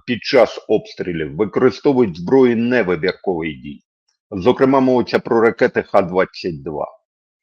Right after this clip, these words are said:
У попередніх випусках ми з вами в подробицях розглядали тактико-технічні характеристики цих ракет, тому зупинятися не будемо. Єдине, що нагадаю,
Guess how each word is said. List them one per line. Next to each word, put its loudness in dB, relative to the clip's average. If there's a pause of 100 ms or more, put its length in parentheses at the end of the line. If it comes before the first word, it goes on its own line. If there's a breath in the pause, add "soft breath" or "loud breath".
(360)
У -8
попередніх 4
випусках 2
ми 4
з -6
вами 4
в -4
подробицях 0
розглядали 0
тактико-технічні -6 (340)
характеристики 0
цих -6
ракет, 2
тому 2
зупинятися -2
не -2
будемо. -8 (420)
Єдине, 4
що -2
нагадаю, 2